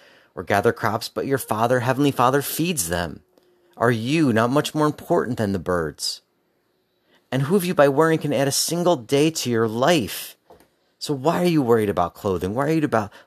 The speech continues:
look at the lilies in the field. Look, they don't labor, they don't work, but, but they're beautiful. So if God clothes the grass of the field, which is alive today, tomorrow thrown into the fire, will he not clothe you?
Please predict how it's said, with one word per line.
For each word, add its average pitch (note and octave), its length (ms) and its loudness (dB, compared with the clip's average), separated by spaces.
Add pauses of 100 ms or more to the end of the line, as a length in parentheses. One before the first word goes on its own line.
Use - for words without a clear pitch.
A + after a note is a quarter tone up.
look E3+ 100 -2
at F3+ 120 0
the D3+ 80 2
lilies D3 500 4
in C#3 60 0
the C3+ 80 0
field. C#3 460 2
Look, C3+ 140 -6 (280)
they D3 120 -2
don't G2 220 0
labor, F#2 560 2
they D#3 120 2
don't C#3 180 0
work, F#2+ 460 0 (320)
but, - 140 -12 (720)
but - 120 -4
they're D#3+ 120 4
beautiful. - 1040 -2 (960)
So - 120 0
if A#2 120 -4
God C#3 260 -2
clothes D3 280 2
the A2 60 0
grass B2 500 -2
of A#2 100 -2
the A2 100 2
field, A#2 640 0 (1080)
which A2 140 -6
is G#2 100 0
alive G#2 280 4
today, A#2 280 2
tomorrow G#2+ 340 0
thrown A2 240 -2
into G#2 160 -6
the F2+ 80 -6
fire, A2 520 0 (200)
will C#3+ 100 -6
he D#3 120 -8
not D3+ 240 0
clothe D#3+ 360 0
you? F3+ 480 -2